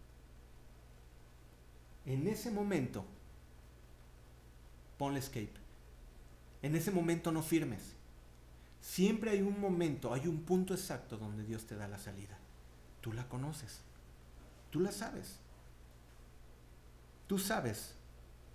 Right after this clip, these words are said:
Ahora, en Hebreos dos ocho vamos a volver a repetirlo.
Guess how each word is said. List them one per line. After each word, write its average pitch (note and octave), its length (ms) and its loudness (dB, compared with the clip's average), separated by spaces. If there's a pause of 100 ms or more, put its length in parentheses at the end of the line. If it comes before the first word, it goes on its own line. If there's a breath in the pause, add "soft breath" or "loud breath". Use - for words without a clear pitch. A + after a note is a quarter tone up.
(540)
Ahora, C3+ 420 4
en D3+ 140 8
Hebreos G#3 420 6
dos A3 180 2
ocho D#3 240 4
vamos D3+ 300 4
a C#3 40 4
volver B2+ 300 4
a C3+ 40 2
repetirlo. A#2 640 0